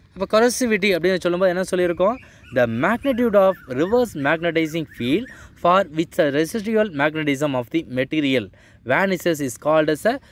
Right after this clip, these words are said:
coercivity. அதாவது மேக்னடைசி-, மேக்னெட்டிக் ஃபீல்டு, ஆ, மேக்னெட்டிக் ஃபீல்டு இன்டென்சிட்டியை ஜீரோ ஆக்குறதுக்கு எவ்வளோ ஆப்போசிட் மேக்னடைசிங் ஃபீல்டு கொடுக்குறீங்களோ, அந்த ஏஇங்கிற கான்செப்ட் சொல்லியிருக்குமா, அதை தான் என்ன சொல்லியிருக்கோம் அப்படின்னா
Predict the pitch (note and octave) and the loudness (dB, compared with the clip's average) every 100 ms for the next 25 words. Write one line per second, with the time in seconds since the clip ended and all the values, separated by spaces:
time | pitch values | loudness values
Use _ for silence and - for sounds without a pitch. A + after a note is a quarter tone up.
0 | - - D3 C3+ B2+ A2 A2+ - C#3 D3+ | -8 2 2 2 -6 -6 -6 -4 0 2
1 | E3 B3+ D4+ - _ A2 B2 F#3 G3 F#3+ | 4 2 0 -12 _ -6 0 0 0 -2
2 | G3+ F#3 D3 C3 D#3+ G3 G#3 G#3+ - _ | 0 -2 -6 -2 -2 0 -2 -2 -6 _
3 | - G3+ F3 A2+ - - E3+ D#3+ E3+ F#3 | -2 2 2 0 -6 -2 0 2 -2 -2
4 | F#3+ G3+ F3+ D3 D#3 E3 C#3 A#2+ A2+ B2+ | -2 0 0 2 0 0 -2 -4 0 4
5 | F3+ A#3+ - - - A2+ A#2+ G#3 B3+ A3+ | 4 0 -12 -20 -12 -8 -2 2 4 4
6 | F#3 D#3 D#3+ D3+ G3+ F3 D3+ F3+ A3 D#4 | 4 2 0 -2 0 0 2 2 2 -2
7 | - _ - F3+ G#3 A#3 G3 G3+ D3+ D#3 | -12 _ -2 0 2 2 0 -4 -4 -2
8 | E3 E3 D#3 C#3 - C#3+ A#2+ C#3+ D#3 C#3+ | 0 0 0 -6 -2 -2 -2 -2 0 0
9 | A#2+ C3 B2+ C3 B2+ D3+ E3 D#3 D#3 D3+ | 2 2 2 0 0 2 2 2 0 -2
10 | D3 D#3+ D#3+ D#3 E3 D#3+ F#3 C3+ - - | -4 -6 -6 -4 -4 -4 -4 -6 -10 -16
11 | - E3 F3+ F3 E3+ D#3+ D3+ C#3 B2+ B2 | 0 2 2 0 -2 -2 -2 -2 -4 -4
12 | F#3 | -4